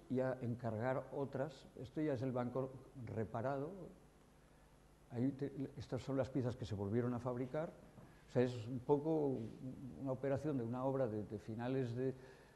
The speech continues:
del, del, del año, mm, veinte y, y volver a hacer las mismas piezas que se habían utilizado, eh, procedentes de todos estos derribos. Ahí veis la, el sellado de algunas piezas. Eh, bueno,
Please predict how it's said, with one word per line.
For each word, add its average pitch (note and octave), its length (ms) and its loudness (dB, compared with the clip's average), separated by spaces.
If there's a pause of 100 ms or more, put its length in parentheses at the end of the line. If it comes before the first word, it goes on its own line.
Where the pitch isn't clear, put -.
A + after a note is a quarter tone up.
(100)
del, C3+ 480 -2
del, A#2+ 480 2
del A#2 220 0
año, C3 420 4
mm, B2 1000 2
veinte D3+ 760 4
y, G#2 400 0
y G#2+ 220 -6
volver A2+ 340 0
a B2+ 40 4
hacer A#2+ 240 2
las A#2+ 260 2
mismas A#2+ 360 0
piezas B2+ 440 0
que G#2+ 300 -2
se - 100 -6
habían A2+ 220 0
utilizado, A#2+ 720 2 (380)
eh, A2+ 300 -2
procedentes A2 640 0
de A2+ 80 -4
todos G#2 300 -2
estos F2+ 200 -6
derribos. F#2 400 -8 (400)
Ahí G#2+ 140 -12
veis A2 220 -6
la, A2 300 -6
el G#2+ 80 -8
sellado G#2+ 380 -2
de A2 60 -2
algunas A2 480 -4 (720)
piezas. C#3 580 2 (640)
Eh, C3+ 500 -8
bueno, A2+ 160 -2